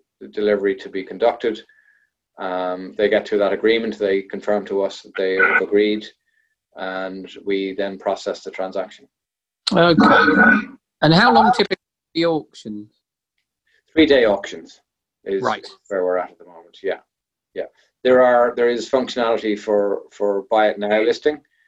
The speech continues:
Speaker 1: where,
Speaker 2: Ah.
Speaker 1: where some, some retailers who use the platform will have multiple boxes of a particular cigar,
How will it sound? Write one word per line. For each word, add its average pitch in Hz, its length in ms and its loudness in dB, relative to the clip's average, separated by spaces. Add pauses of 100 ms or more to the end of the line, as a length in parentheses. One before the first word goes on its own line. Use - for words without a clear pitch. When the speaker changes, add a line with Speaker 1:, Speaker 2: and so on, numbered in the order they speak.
(340)
Speaker 1:
where, 98 340 0
Speaker 2:
Ah. 123 80 -10 (280)
Speaker 1:
where 98 320 0
some, 104 560 -4 (240)
some 110 240 -6
retailers 107 640 0
who 98 160 -2
use 98 360 -6
the - 120 -16
platform 98 800 -8
will 98 260 -8 (140)
have 101 200 -6 (140)
multiple 120 380 -2
boxes 92 500 -6
of 92 200 -6 (320)
a 92 460 -4
particular - 420 -8
cigar, 92 440 -6